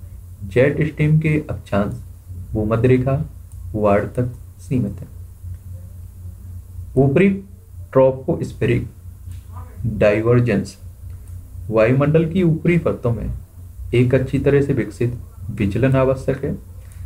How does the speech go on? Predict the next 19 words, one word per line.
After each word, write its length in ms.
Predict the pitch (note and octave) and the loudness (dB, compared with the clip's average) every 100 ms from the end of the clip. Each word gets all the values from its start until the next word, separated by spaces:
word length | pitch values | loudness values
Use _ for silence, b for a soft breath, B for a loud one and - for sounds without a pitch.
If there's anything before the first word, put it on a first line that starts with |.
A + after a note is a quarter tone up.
| B - | B 0
ताकि 280 | D3 G3+ F#3+ | 2 4 4
चक्रवात 480 | F3 E3 F3 G3 - | 2 4 2 2 -2
के 60 | |
भीतर 360 | G#2 G2+ G#2+ - - - | -4 -4 -6 -6 -8 -4
बढ़ती 360 | G#2+ G#2 G2+ C#3+ | 0 2 2 2
हवा 200 | C3+ C#3 | 4 4
की 180 | C3+ C3 | 2 0
धाराएं 380 | G2+ G2 G2+ B2 - G#2 | 0 -2 -4 -8 -10 -2
बाहर 280 | G2+ A2 B2 | 0 2 2
पंप 300 | B2+ C3 - G#2+ | 2 -2 -2 -2
होती 280 | G2 G#2+ A#2 - - - - - - - | -2 -4 -10 -12 -16 -14 -14 -14 -14 -4
रहें 280 | - G2 - - - - | 0 0 -2 -10 -12 -4
और 200 | G2+ F#2+ | -2 0
केंद्र 240 | A2 B2 | 0 4
में 220 | B2+ D3 F#3+ - - - - - | 4 2 -2 -10 -18 -16 -12 0
कम 180 | B2+ C3 | 2 4
दबाव 400 | B2+ C3 D3+ - - - - - C#3+ | 4 4 0 -4 -16 -18 -14 -4 0
बना 240 | A#2 G2+ | 2 0
रहे। 180 | G#2 | -4